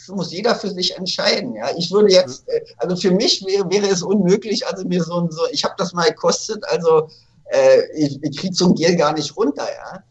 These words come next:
Speaker 1: Aber
Speaker 2: <laughs> Ja,
Speaker 1: ich würde
Speaker 2: das
Speaker 1: jetzt
Speaker 2: ist
Speaker 1: nicht sagen, „Philipp, also um Gottes Willen, jetzt verzichte bitte bei deinem nächsten Marathon auf Gels.“ Äh, das ist also furchtbar, da sind also Kurzkette Zucker drin und die sind ganz böse und sowas. Nein, würde ich nicht sagen.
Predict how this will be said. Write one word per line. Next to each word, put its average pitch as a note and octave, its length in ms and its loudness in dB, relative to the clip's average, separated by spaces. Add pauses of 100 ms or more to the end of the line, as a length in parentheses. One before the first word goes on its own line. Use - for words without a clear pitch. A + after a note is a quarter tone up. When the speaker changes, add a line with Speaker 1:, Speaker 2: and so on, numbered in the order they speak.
(260)
Speaker 1:
Aber E3+ 180 2
Speaker 2:
<laughs> - 20 0
Ja, - 100 -6
Speaker 1:
ich E3+ 80 -8
würde F#3+ 140 2
Speaker 2:
das G3+ 100 0
Speaker 1:
jetzt E4+ 80 -2
Speaker 2:
ist - 0 -
Speaker 1:
nicht - 160 -8
sagen, F#3+ 360 -2
„Philipp, G#3+ 320 -2 (100)
also F3+ 220 -8
um D#3 120 -8
Gottes E3 420 -2
Willen, G#3 300 0
jetzt E3+ 420 -4
verzichte F#3 540 -4
bitte G3 280 -6
bei E3+ 160 4
deinem D#3+ 300 4
nächsten F#3 440 -4
Marathon F3+ 800 0 (320)
auf - 300 0
Gels.“ F3 600 -2
Äh, E3 440 6 (520)
das - 220 0
ist - 320 -8
also D3+ 220 0
furchtbar, F#3+ 680 2
da F3 160 0
sind F3 300 -8
also E3 260 -6
Kurzkette F#3+ 720 -6
Zucker G3 480 0
drin F#3+ 160 -4
und F#3 180 -4
die E3+ 60 -12
sind D#3+ 260 -8
ganz E3 220 -2
böse F#3 340 -2
und G#3 140 0
sowas. D#3+ 300 0
Nein, F3 320 0
würde F3 160 0
ich A3 80 -2
nicht F3 180 -2
sagen. - 400 -2